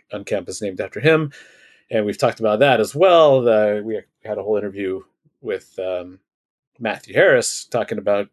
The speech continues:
Ezra Taft Benson and, uh, how he believed that the civil rights movement was a communist deception. Uh, we also have the Harold B. Lee Library, and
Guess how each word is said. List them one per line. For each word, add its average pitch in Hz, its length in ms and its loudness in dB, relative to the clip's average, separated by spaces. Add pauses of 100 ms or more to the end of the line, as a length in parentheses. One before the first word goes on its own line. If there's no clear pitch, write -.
(160)
Ezra 107 240 -4
Taft 95 80 -8
Benson 131 460 2
and, 98 180 -8
uh, 95 280 -2
how 95 380 -4 (480)
he 147 140 0
believed 117 440 2
that 107 280 0
the 107 140 2
civil 117 420 -4
rights 165 260 0
movement 123 400 -4
was 120 220 0
a 123 140 -2
communist 113 560 -8
deception. - 640 -10 (640)
Uh, 95 380 2
we 101 100 2
also 104 240 0
have 110 580 -2
the 107 640 -6
Harold 131 300 2
B. 151 100 2
Lee 160 140 4
Library, 120 560 4
and 95 200 -14